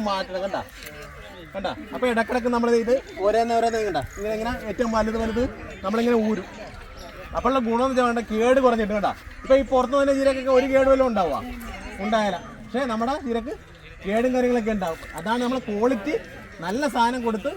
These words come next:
ന്യായമായ വില മേടിക്കുക അല്ലേ? ഇപ്പൊ പുറത്ത് തന്നെയൊക്കെ ഒരു കെട്ടൊക്കെ ചിലപ്പോ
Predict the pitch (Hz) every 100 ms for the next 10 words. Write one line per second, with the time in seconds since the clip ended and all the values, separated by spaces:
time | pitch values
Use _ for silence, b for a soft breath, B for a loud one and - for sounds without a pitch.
0 | - 208 208 277 285 254 233 196 160 -
1 | - - - - - - 247 190 - -
2 | - - - - 202 220 220 269 269 262
3 | 262 269 254 262 262 254